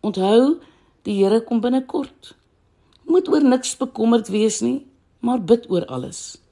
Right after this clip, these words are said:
Vra alles wat julle nodig het van God, terwyl julle hom ook dank vir alles wat hy doen." Wat sal dan gebeur? "En die God van vrede, wat meer is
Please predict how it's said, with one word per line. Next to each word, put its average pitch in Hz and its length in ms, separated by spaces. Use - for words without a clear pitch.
Vra - 460
alles 220 380
wat 190 140
julle 156 180
nodig 165 360
het 190 200
van 196 180
God, - 440
terwyl 220 760
julle 240 380
hom 214 360
ook 208 280
dank 165 680
vir 180 240
alles 214 400
wat 147 280
hy 139 100
doen." 135 520
Wat 233 160
sal 320 140
dan 269 180
gebeur? 151 380
"En 262 180
die 285 140
God 196 480
van 208 200
vrede, 151 480
wat 196 220
meer 220 600
is - 380